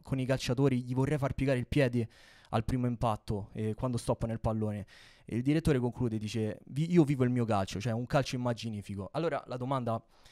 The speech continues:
che faccio a, a direttore Walter Sabatini e che faccio anche a, a Trevisani, a Riccardo,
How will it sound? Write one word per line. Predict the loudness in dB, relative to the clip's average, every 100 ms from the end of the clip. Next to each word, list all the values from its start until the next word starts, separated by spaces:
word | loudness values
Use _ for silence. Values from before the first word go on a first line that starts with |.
| -20 -20 _
che | -8
faccio | -2 -2 0 0 0
a, | 0 -2 -6 -6 -6 -8
a |
direttore | -10 -6 -4
Walter | -4 -6 -6
Sabatini | -6 -2 -2 -2 -6 -12
e | -12
che | -8
faccio | -8 -6 -6
anche | -6 -6
a, | -6 -6 -10 -16 -20 -20 -20 -18 -8
a | -4
Trevisani, | -2 0 0 -2 -4
a |
Riccardo, | -6 -2 -2 -2 -6